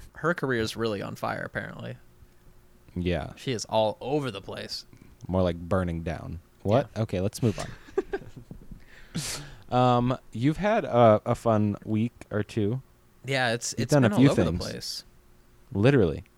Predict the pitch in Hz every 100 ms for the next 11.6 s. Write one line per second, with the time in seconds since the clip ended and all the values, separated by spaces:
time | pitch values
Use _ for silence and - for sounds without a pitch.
0 | _ - 127 170 120 101 120 117 127 131
1 | 131 - 110 110 143 104 - - 98 107
2 | 101 98 98 101 101 - - - _ _
3 | _ _ _ 120 110 95 - - - -
4 | 120 120 147 147 - 127 101 98 95 -
5 | - - - - 113 104 123 131 - 107
6 | 110 101 104 95 104 98 92 104 101 95
7 | 92 - 110 127 127 101 113 110 107 95
8 | 104 135 95 95 107 98 101 92 95 -
9 | - 110 98 107 113 107 104 104 92 104
10 | - 151 143 127 - 101 92 - - -
11 | 98 95 113 - - 82